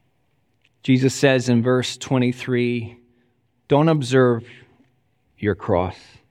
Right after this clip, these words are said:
Don't just recognize that it's there. Don't just stop at identifying it, but pick it up every day and carry it. We're in a part of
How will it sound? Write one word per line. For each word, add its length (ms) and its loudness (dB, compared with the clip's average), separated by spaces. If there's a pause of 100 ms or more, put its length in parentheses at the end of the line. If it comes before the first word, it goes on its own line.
(560)
Don't 240 4
just 220 2
recognize 720 -2
that 140 -2
it's 160 -10
there. 320 -2
Don't 280 -2
just 280 -6
stop 500 -2 (300)
at 160 -2
identifying 840 0
it, 140 -6 (1800)
but 160 -2
pick 220 0
it 100 2
up 220 -2
every 300 2
day 500 -2 (440)
and 280 -6
carry 420 -4
it. 160 -8 (2750)
We're 180 6
in 80 6
a 60 2
part 400 0
of 160 -4